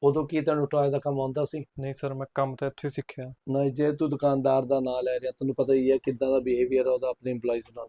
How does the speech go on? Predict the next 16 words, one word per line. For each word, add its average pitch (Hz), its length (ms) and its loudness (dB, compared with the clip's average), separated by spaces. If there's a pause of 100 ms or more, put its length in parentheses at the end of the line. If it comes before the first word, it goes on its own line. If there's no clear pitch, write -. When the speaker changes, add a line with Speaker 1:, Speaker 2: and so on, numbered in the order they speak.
(160)
Speaker 2:
ਪਰ 139 100 -6
ਭਾਜੀ, 139 260 0
ਮੈਨੂੰ 151 200 -6
ਸੈਲਰੀ 131 400 -2
ਤਾਂ 139 120 0
ਵੱਧ 135 180 0
ਮਿਲ 131 300 -8
ਰਹੀ 131 100 -8
ਹੈ 127 80 -10
ਨਾ 135 140 -10
ਇੱਥੇ 143 260 -12
ਨਾਲੋਂ। 123 240 -10 (100)
Speaker 1:
ਸਿਮਰਨ, 139 380 2
ਤੈਨੂੰ 135 320 2
ਵੀ 135 100 4
ਪਤਾ 123 320 -4